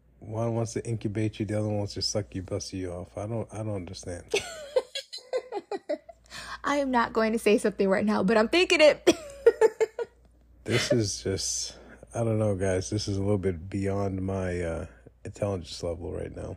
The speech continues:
Speaker 2: I know this is, uh, out of your comfort zone, but I, I always like to put you on the edge of your seat. So I did wanna do something different. Again, still sexually referenced when it comes to intimacy,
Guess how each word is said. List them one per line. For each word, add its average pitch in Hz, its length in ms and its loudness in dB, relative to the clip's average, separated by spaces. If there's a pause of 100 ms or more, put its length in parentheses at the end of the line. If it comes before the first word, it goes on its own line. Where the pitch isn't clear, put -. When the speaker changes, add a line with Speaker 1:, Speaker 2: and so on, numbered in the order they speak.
(680)
Speaker 2:
I 277 160 2
know 269 160 6
this 254 240 4
is, 233 260 2
uh, 208 340 0 (440)
out 254 220 6
of 247 100 2
your 226 140 2
comfort 233 580 0
zone, 196 460 2
but 208 160 4
I, - 260 2
I 247 200 4
always 240 260 4
like 208 160 0
to 202 80 -4
put - 260 -4
you 208 60 0
on 196 100 0
the 202 60 -2
edge 202 180 -2
of 196 80 -2
your 208 100 -2
seat. - 380 -4 (460)
So 262 460 6
I 277 140 10
did 302 200 8
wanna 294 260 4
do 262 140 4
something 240 360 2
different. 196 380 2
Again, 208 340 4
still 254 680 6
sexually 240 720 2
referenced 208 760 6
when 208 120 4
it 208 80 -2
comes 214 320 4
to - 140 -2
intimacy, 214 880 4